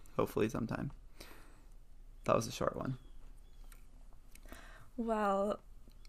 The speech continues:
Speaker 2: my
Speaker 1: <laughs>
Speaker 2: next, um, favorite thing of twenty twenty,
Speaker 1: Hmm.
Speaker 2: I've talked about nonstop for the past, like, week. <laughs> Not very long. <laughs> So there's definitely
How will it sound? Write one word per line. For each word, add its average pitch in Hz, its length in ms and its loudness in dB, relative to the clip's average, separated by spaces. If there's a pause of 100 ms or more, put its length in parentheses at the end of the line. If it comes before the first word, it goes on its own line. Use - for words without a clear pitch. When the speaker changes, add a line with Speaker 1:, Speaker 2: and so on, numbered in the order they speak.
(140)
Speaker 2:
my 214 240 8
Speaker 1:
<laughs> 220 40 8
Speaker 2:
next, - 1000 2 (340)
um, 170 520 6 (880)
favorite 196 500 6 (200)
thing 180 300 2
of 175 200 0 (140)
twenty 185 440 2
twenty, 190 680 4
Speaker 1:
Hmm. 240 380 12
Speaker 2:
I've 208 320 10
talked 185 360 10
about 190 420 12
nonstop 175 800 6
for 190 220 0
the 196 120 2
past, - 800 -2 (760)
like, - 180 -2 (100)
week. 185 420 -2 (440)
<laughs> - 460 4
Not 196 200 12
very 220 200 12
long. 196 380 12
<laughs> 262 40 6 (420)
So 226 120 10
there's 269 240 10
definitely 262 460 10